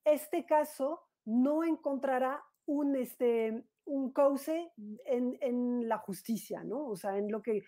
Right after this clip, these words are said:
en, en donde las instituciones judiciales pi-, prácticamente no, no pudieron actuar. O sea, mm, me comentaba un excomandante de la Policía Federal en relación a ese caso en particular, eh,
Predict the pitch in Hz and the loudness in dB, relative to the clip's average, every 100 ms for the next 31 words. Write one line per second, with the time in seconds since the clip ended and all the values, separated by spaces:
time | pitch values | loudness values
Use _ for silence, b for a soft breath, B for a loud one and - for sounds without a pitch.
0 | b b b 226 240 - - - - 294 | b b b -2 -2 -6 -16 -12 -8 -2
1 | 226 254 247 254 247 - 247 - 247 247 | 2 4 6 6 4 2 -2 -2 -2 0
2 | 311 339 - 277 240 269 269 - 269 269 | 2 0 2 -2 2 2 2 2 0 2
3 | 302 294 285 254 254 269 247 247 247 b | 0 0 -2 -2 2 2 2 -2 -8 b
4 | b 226 254 269 220 240 240 233 226 - | b 0 0 2 2 4 4 2 -4 -6
5 | 220 196 175 - - 220 190 208 190 b | 2 2 2 -6 -12 -10 0 0 0 b
6 | b b b _ - 247 240 240 - _ | b b b _ -2 2 2 0 -2 _
7 | - 262 254 262 269 262 269 254 330 349 | 0 2 4 4 2 2 0 0 0 0
8 | 392 359 302 294 302 - 311 262 254 269 | 0 2 2 0 -2 -6 -2 0 0 0
9 | 269 302 233 202 202 208 185 240 220 220 | 0 0 2 2 0 -4 -2 -4 -2 -2
10 | 214 233 247 240 b b b - 233 226 | -2 0 0 -2 b b b 0 2 4
11 | 226 214 208 320 349 330 240 226 208 240 | 4 4 2 4 4 4 0 -2 -4 -6
12 | - 226 208 208 208 208 220 214 214 220 | -6 -6 -4 -6 -8 -12 -4 0 2 0
13 | 269 b b b 208 196 190 190 185 | -6 b b b 4 6 8 6 4